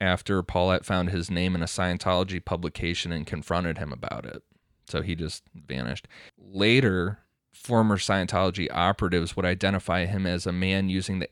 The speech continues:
alias Don Alverzo, was, was the church's most senior spy at the time and was also a big player in Operation Snow White, which, uh, we had a little bit about him in there, but we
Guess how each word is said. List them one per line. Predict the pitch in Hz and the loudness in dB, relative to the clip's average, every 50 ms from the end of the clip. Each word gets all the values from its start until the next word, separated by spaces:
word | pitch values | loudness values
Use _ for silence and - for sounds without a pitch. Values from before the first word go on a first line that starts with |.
| - | -2
alias | 92 98 101 98 98 95 - | -2 0 0 0 -2 -2 -2
Don | - - 95 101 101 104 - | -2 -2 0 0 0 -2 -2
Alverzo, | - 87 82 85 - 92 95 101 101 92 - 78 65 60 65 64 67 90 101 - _ _ _ _ _ _ _ - | -2 -2 -2 -2 0 0 0 0 0 0 -2 -2 0 0 -2 -2 -4 -6 -10 -14 _ _ _ _ _ _ _ -6
was, | - 120 107 98 - - | -2 -2 -2 -2 0 0
was | 131 120 104 - | 0 0 0 0
the | 110 98 | -2 -4
church's | - - 117 113 110 - 117 104 98 - | -2 0 0 0 0 0 0 0 0 0
most | 110 101 92 90 - | 0 0 0 0 -2
senior | - 120 123 123 117 107 | -2 -2 0 0 0 0
spy | 95 - - - 98 104 107 110 | 0 -2 -2 0 2 4 4 4
at | 110 - | 2 2
the | 104 | -2
time | 85 - 98 90 90 90 95 95 - - - - - _ _ _ _ - | -4 -4 -2 -2 0 -2 -2 -4 -8 -10 -18 -20 -20 _ _ _ _ -6
and | 110 107 107 107 104 | -2 0 0 0 2
was | 104 95 92 | 0 0 0
also | 87 87 101 104 104 - - 107 92 | 2 4 4 4 4 4 2 0 0
a | 87 | 0
big | 85 90 104 104 104 98 92 | -2 0 0 2 2 2 0
player | - - 98 95 95 90 87 | 2 2 4 4 4 4 2
in | 82 82 | 0 0
Operation | 82 85 - - 76 80 76 - - - | -2 -2 -2 -2 -2 -2 -2 -2 -4 -6
Snow | - - - 92 82 80 78 | -8 -8 -4 -2 0 0 0
White, | 71 76 85 82 80 62 50 - - _ _ _ _ _ _ _ - - - | 2 2 2 2 2 0 -2 -6 -12 _ _ _ _ _ _ _ -18 -12 -8
which, | 98 90 - - - - | -6 -6 -6 -6 -6 -8
uh, | 85 80 92 87 80 | -12 -12 -12 -10 -8
we | 98 90 | -6 0
had | 98 98 95 85 | 2 2 2 2
a | 85 | 2
little | 82 85 87 90 87 | 0 0 0 0 0
bit | 92 92 98 | 0 0 0
about | 95 87 101 98 95 | 0 2 2 2 2
him | 101 101 101 | 2 2 2
in | 95 95 101 | 2 2 2
there, | 98 98 92 | 2 2 0
but | - 92 90 85 - _ _ | -2 -4 -6 -6 -8 _ _
we | - 98 82 - | -10 -10 -10 -10